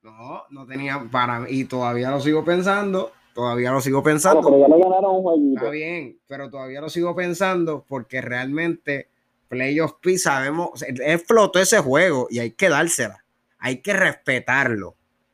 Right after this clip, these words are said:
Speaker 1: hay que respetar a, a, a, a, él está demostrando que la gente que lo ha criticado tienen que callarse la boca y tienen que darle el respeto que merece, igual que Trae Young, igual que, o sea,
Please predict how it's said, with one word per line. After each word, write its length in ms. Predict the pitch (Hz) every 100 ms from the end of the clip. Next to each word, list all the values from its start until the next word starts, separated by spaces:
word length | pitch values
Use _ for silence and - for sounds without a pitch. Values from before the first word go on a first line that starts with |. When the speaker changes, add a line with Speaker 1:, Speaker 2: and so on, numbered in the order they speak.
| _ -
Speaker 1:
hay 180 | 165
que 160 | 170 208
respetar 500 | 170 - 127 127 156
a, 100 | 151
a, 100 | 123
a, 760 | 131 131 127 127 - 127 120 117
a, 100 | - _ _ -
él 140 | 202
está 280 | 220 - 214
demostrando 600 | 214 208 220 220 214 160
que 320 | 147 139 - _ _ -
la 140 | 131
gente 420 | 156 170 190 190
que 140 | 196 196
lo 140 | 190
ha 100 | 175
criticado 800 | 185 175 175 170 190 160 127 - _ _ _
tienen 340 | - 160 196 180
que 140 | 135
callarse 420 | 120 113 117 -
la 140 | 139 123
boca 400 | 95 - - _ _ _ _ _ _
y 160 | - 127
tienen 340 | 143 180 185
que 100 | -
darle 380 | 170 190 190 165
el 80 | 139
respeto 460 | 127 117 139 143 160
que 80 |
merece, 300 | 170 170 185
igual 240 | 170 160 165
que 100 | 202
Trae 240 | 214 208
Young, 380 | 185 202 190 110 _ _
igual 400 | 117 135 139 139 -
que, 300 | 196 156 -
o 40 | _
sea, 520 | 165 143 127 98